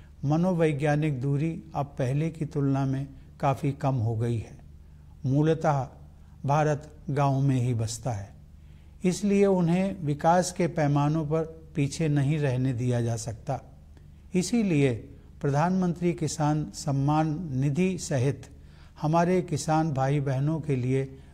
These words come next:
विशेष अभियानों पर बल दिया जा रहा है। ये सभी प्रयास आत्मनिर्भर भारत की संकल्पना के अनुरूप हैं। हमारी अर्थव्यवस्था में निहित विकास की क्षमता पर दृढ़ विश्वास के साथ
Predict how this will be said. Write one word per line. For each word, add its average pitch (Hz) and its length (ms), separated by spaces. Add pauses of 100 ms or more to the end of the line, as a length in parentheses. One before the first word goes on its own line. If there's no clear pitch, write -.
विशेष 151 480
अभियानों 135 480
पर 123 340 (360)
बल 135 220
दिया 123 300
जा 113 180
रहा 107 200
है। 104 200 (680)
ये 175 140
सभी 196 320
प्रयास 160 600 (340)
आत्मनिर्भर 175 760
भारत 151 460
की 156 240
संकल्पना 160 760
के 151 200
अनुरूप 135 500
हैं। 120 280 (760)
हमारी 156 380
अर्थव्यवस्था 143 840
में 139 160
निहित 127 420 (440)
विकास 165 440
की 165 140
क्षमता 143 460
पर 170 300 (440)
दृढ़ 165 260
विश्वास 160 520
के 147 140
साथ 156 300